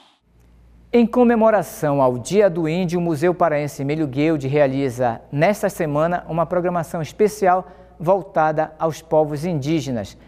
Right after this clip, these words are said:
As atividades envolvem visita dos índios às reservas técnicas do museu,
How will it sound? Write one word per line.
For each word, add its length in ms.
As 140
atividades 640
envolvem 480
visita 500
dos 440
índios 460
às 240
reservas 580
técnicas 500
do 120
museu, 440